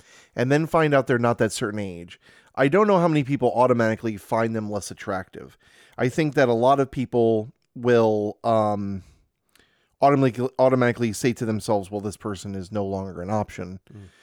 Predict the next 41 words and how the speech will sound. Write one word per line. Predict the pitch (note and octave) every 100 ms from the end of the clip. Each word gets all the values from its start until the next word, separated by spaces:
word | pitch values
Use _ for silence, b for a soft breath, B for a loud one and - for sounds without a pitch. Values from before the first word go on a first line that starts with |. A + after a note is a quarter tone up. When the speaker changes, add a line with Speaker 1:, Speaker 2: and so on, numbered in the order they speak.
| b b
Speaker 1:
But | -
that | A#2+ C3+
is | B2
a |
very, | A2+ C3+ C3+
very | A#2+ A#2+
different | A2+ A2 A#2 G2+
thing | A#2 G#2+ G#2+
f-, | - -
than | A#2+ A2
being | G#2 A2 G#2
like, | G2+ F#2+
"This | G2
person's | - G#2+ G#2 F#2
not, | G2 G2
no | A2+ G#2
long-, | G2+ G2+ G2+
you | G2+
know, | F2+
is | F#2+ F#2+
not | G#2 F#2
attractive." | - G#2 F#2+ - G1+ _ _ _ b b b b b b b b b b b b _ -
It's, | F#3 F#3 - - - - - _ _ _ _ _ _ _ _ _ _ _ _ _ _ _
you | F#3 F3+
know, | E3
and, | D3 D#3+
Speaker 2:
It's | F#3+ E3+
a |
Speaker 1:
and | F3
Speaker 2:
fine | G#3+
Speaker 1:
then | B2
Speaker 2:
line | A2+ A#2 G#2+
there. | F2 E2 - _ _ - A#3+
Speaker 1:
Yes. | G#3+ A#3 C#3 - G#2+
Speaker 2:
Yeah. | G2+ F2+ - -
Speaker 1:
It's | C#3
a | C#3+
very | F3 F3+
fine | D#3+ A#2 G#2
line | F#2+ E2+
there. | E2+ -